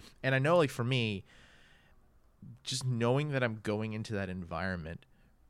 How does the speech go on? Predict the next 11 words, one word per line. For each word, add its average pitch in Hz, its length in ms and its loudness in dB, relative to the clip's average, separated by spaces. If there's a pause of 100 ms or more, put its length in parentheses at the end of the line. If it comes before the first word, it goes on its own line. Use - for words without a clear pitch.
(300)
really 123 380 4
primes 107 720 -2
me 98 180 -4
to - 140 -8
have 92 440 -2
a 101 80 -4
great 95 440 -8
time. 95 720 -8 (480)
And 123 140 2
so, 120 140 2
like, 110 280 2